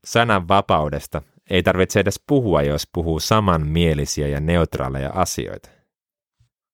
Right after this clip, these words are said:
Voltairen suuhun on laitettu lainaus: "En ole kanssasi samaa mieltä, mutta puolustan oikeuttasi sanoa sen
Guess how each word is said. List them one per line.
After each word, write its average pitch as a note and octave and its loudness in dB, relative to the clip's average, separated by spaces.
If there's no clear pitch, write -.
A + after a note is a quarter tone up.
Voltairen F#2 4
suuhun E2 2
on C#2+ -2
laitettu D2+ -4
lainaus: D2+ -4
"En A#2+ 2
ole A#2+ 4
kanssasi F2+ -2
samaa F2+ 2
mieltä, D2+ -2
mutta D2 -6
puolustan E2 0
oikeuttasi D#2+ 0
sanoa D#2+ 0
sen C2 -8